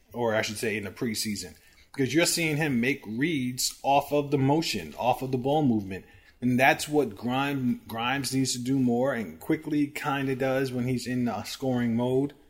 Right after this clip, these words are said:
Uh, I, I saw, I think I saw, I think it might have been Alan Hahn or Jonathan Macri say that they wanted I Q to be more of a playmaker.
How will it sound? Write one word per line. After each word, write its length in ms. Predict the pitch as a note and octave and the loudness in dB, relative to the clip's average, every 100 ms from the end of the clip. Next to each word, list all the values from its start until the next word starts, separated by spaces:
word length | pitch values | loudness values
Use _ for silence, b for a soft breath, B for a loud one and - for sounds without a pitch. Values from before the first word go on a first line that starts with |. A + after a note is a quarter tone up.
| _ _ _ _ - | _ _ _ _ -4
Uh, 460 | A#2 A2 F#2+ C3 B2+ | 0 2 4 2 2
I, 40 | A#2+ | -2
I 40 | |
saw, 320 | A#2 - C3+ | 0 2 2
I 80 | B2 | 0
think 200 | C3+ F3 | -2 -6
I 100 | C#3+ | -4
saw, 400 | C#3 - C#3 C3 | -4 0 2 2
I 20 | |
think 220 | C3 B2+ B2 | -2 -4 -4
it 120 | A#2 | 0
might 220 | B2 A#2+ | 0 0
have 80 | G#2+ | -2
been 160 | A2+ | -6
Alan 460 | - G#2+ A2 G#2+ G#2+ | -6 -6 -4 -4 -6
Hahn 460 | - A2+ G#2+ G#2+ G2+ | -6 -6 -4 -4 -6
or 120 | F#2 | -8
Jonathan 480 | G#2 G#2 G2 G#2 G2 | -6 -6 -6 -8 -4
Macri 380 | G2+ G2+ G#2 | -4 -4 -8
say 240 | G2+ G#2 G2 | -4 -4 -4
that 100 | F#2 | -6
they 140 | G2 | -8
wanted 280 | G2 G2 F#2+ | -8 -8 -8
I 160 | F#2 F#2 | -8 -8
Q 200 | - G2 | -10 -10
to 80 | F2 | -12
be 120 | F2 | -16
more 280 | F#2 F#2 F2+ | -12 -10 -10
of 80 | |
a 60 | E2 | -12
playmaker. 760 | - G#2 F#2+ F#2 F2+ F2 E2+ | -12 -10 -8 -10 -12 -12 -12